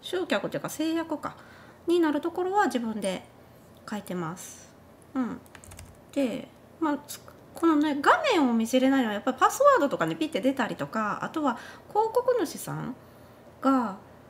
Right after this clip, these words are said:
あの、ひょっとしてアフィリエイトをやってるのを、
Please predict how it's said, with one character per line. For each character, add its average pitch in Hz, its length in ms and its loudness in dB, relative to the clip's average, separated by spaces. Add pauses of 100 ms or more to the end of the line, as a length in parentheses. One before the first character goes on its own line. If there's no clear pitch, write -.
(540)
あ 202 220 -4
の、 202 160 -8
ひ 330 100 -6
ょ 359 40 -2
っ - 40 -12
と 403 100 -10
し - 60 -12
て 339 240 -4
ア 294 100 0
フ 330 120 -6
ィ 440 40 -4
リ 359 80 0
エ - 40 2
イ 247 60 0
ト - 360 -8 (120)
を 262 300 2
や 269 120 4
っ 285 100 -4
て 294 160 -4
る 285 100 0
の 208 120 -2 (320)
を、 - 80 -8